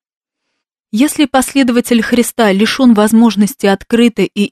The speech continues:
энергично трудиться для Бога и Его истины,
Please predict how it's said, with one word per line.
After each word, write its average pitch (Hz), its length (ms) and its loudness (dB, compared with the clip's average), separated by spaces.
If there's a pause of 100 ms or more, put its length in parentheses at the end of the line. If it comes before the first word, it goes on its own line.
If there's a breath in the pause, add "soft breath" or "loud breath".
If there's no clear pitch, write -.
энергично 202 640 0
трудиться 196 500 -4
для 190 200 0
Бога 196 460 0
и 202 80 -4
Его 196 300 -2 (100)
истины, 208 560 -4